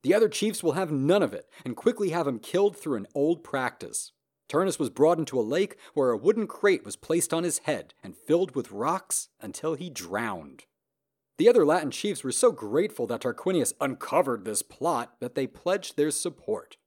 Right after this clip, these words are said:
Their armies would fight alongside, and more importantly, under Rome.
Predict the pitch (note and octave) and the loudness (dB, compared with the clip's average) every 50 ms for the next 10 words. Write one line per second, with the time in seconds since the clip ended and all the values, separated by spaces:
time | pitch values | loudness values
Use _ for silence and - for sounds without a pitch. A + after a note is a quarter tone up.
0 | _ _ _ _ _ - C3 C#3+ D3 - C#3+ D3+ F#3+ F#3+ G3 G3+ D#3 - D#3+ - | _ _ _ _ _ 0 2 2 4 4 4 4 4 4 2 0 -2 -4 -6 -8
1 | - - - F#3+ G#3 G#3 G#3 F#3+ F#3 F3 E3+ E3 - - - D#3+ D#3+ D#3+ D#3+ D3+ | -6 -2 0 0 2 2 2 2 0 0 0 -2 -2 -2 -2 -2 -2 -2 -4 -6
2 | C#3+ _ _ _ _ _ - G2+ G#2 G#2+ G#2+ G#2+ G#2+ A2 A2 G2+ F#2 F2 - - | -8 _ _ _ _ _ -14 -12 -10 -8 -6 -6 -6 -6 -6 -8 -8 -8 -4 -2
3 | A#2+ A#2+ - A#2 G2+ F2 F2+ F2+ F#2+ A2 B2+ - _ _ _ _ - - C3+ D#3+ | -2 -2 -2 -4 -6 -10 -12 -12 -12 -12 -12 -14 _ _ _ _ -8 -2 0 2
4 | F3+ F#3 D3 G#2+ F#2+ F2 F#2+ G2+ G#2 G#2 A#2+ C3 C#3+ C#3+ A2+ E2 C#2+ B1+ | 2 2 0 0 -2 -6 -8 -10 -6 -4 -2 -2 0 -2 -4 -6 -8 -14